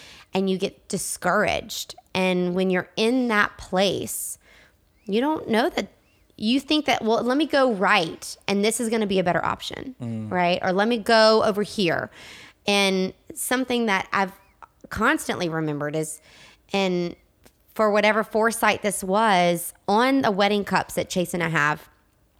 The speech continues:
Speaker 1: it says, "The grass is not greener on the other side. The grass is greener where we water it." And I remember that so clearly, and not that I only have five hundred still left in my cabinet, but whatever,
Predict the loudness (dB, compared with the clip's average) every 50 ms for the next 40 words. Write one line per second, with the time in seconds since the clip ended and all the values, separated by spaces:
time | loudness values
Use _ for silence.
0 | _ _ _ -6 -6 -6 -2 0 -2 -2 0 -2 -4 -4 0 2 2 2 2 0
1 | -2 -4 -2 0 0 0 0 -2 -4 -2 -2 0 0 0 0 -2 -4 -4 -6 -6
2 | -4 -2 -2 -2 -4 -6 -6 -8 -8 -4 -2 -2 -2 -2 -6 -10 -12 -12 -8 -4
3 | -2 0 0 0 0 0 -2 -2 -2 -4 -6 -6 -6 -6 -4 -6 -8 -10 -12 -16
4 | _ _ -20 -20 -20 -20 -20 _ -10 -6 -6 -4 -4 -4 -4 -4 -4 -2 -2 0
5 | 0 0 0 2 2 4 4 4 2 2 -2 -6 -4 -2 -2 -2 -2 -2 -2 0
6 | 2 2 2 2 0 0 0 0 0 0 2 2 2 4 4 2 2 2 0 0
7 | 2 2 2 2 2 2 0 -2 0 0 0 0 -2 -2 -2 -2 -2 -2 -2 -2
8 | -2 -2 -2 -4 -4 -2 -2 -2 0 0 -2 -2 -2 -2 -2 -2 -2 -2 -2 -2
9 | -2 -2 -2 -4 -2 0 0 4 4 4 6 6 4 2 2 0